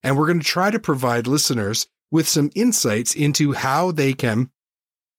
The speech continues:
make their heavy-duty parts distribution company more successful. And we're also going to try to reflect the desires and the comments from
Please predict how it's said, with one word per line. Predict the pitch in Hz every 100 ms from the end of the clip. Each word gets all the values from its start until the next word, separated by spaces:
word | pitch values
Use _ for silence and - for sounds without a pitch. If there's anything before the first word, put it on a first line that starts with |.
| -
make | 117 131 135
their | 120 110 107 - _ -
heavy-duty | 147 143 147 143 131
parts | - 127 123 -
distribution | 127 - 104 202 226 170 135
company | 117 101 104 98 120 _ _ -
more | 123 120
successful. | - 110 - 107 95 - 131 175 _ _ -
And | 143
we're | 151 170
also | 220 214 165
going | 147 135
to | 123
try | - 135 127 123
to | 131 107
reflect | 107 - 170 202 151 - - _ -
the | 117 117
desires | 117 101 120 143 160 117 117 113
and | - 131 127 120
the | 107
comments | - 180 214 127 120 -
from | 135 123 123